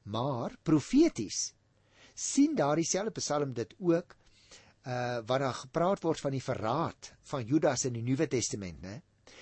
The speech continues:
Dat 'n mens dus by terugskoue kan, eh, lees en kan sê, maar daardie psalm kan ons ook, as ons terugkyk daarop, van toepassing maak op die verraad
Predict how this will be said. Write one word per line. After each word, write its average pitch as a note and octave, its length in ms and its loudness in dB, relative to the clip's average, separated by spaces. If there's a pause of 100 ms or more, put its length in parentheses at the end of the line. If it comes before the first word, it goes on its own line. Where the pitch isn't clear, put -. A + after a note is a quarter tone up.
(160)
Dat D3 260 2
'n F3 60 4
mens D#3+ 200 0
dus D#3 220 0 (240)
by C3 200 0
terugskoue F3 640 0
kan, A#2+ 260 -6 (340)
eh, A#2+ 180 -14
lees C#3 460 2
en C#3+ 180 -4
kan A#2+ 180 -2
sê, C3+ 400 0 (300)
maar A#2+ 160 -2
daardie F#3+ 300 2
psalm A#2+ 460 0
kan A2+ 180 -6
ons G2+ 260 -10
ook, G#3 340 2
as - 180 -8
ons F#2+ 180 -14
terugkyk G#3+ 540 0
daarop, G2+ 360 -6 (240)
van A2 320 -8
toepassing C3+ 560 0
maak G2 360 -6
op A2 100 -10
die G2 120 -10
verraad G2+ 640 -6